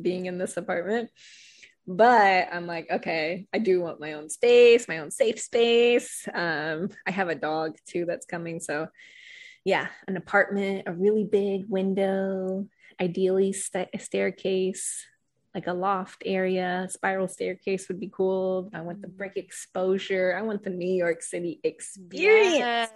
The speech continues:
Speaker 1: So that's,
Speaker 2: Yes.
Speaker 1: that's what I'm calling it. I'm actually probably gonna go look at a place after this.
Speaker 2: That's so exciting.
Speaker 1: Yeah.
Speaker 2: I love that. Amazing.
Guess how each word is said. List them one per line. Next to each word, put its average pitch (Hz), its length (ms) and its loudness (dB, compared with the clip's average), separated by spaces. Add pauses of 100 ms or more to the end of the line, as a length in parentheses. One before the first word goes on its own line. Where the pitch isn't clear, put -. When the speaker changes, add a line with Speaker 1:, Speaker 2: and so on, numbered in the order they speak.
(180)
Speaker 1:
So 294 720 0
that's, 220 240 0
Speaker 2:
Yes. - 300 -20
Speaker 1:
that's 226 280 6
what 226 140 6
I'm 208 140 2
calling 180 300 0
it. 160 80 -6
I'm 175 140 0
actually 214 280 6
probably 208 220 6
gonna 175 180 0
go 165 100 0
look 160 240 -4
at 160 80 0
a - 100 -8
place - 460 -6
after 147 400 -6 (220)
this. - 340 -8 (540)
Speaker 2:
That's - 200 -20
so 208 220 -10
exciting. 220 960 -10 (480)
Speaker 1:
Yeah. 139 280 -4
Speaker 2:
I - 40 -6
love 160 80 -8
that. 143 260 -10 (500)
Amazing. 160 520 -14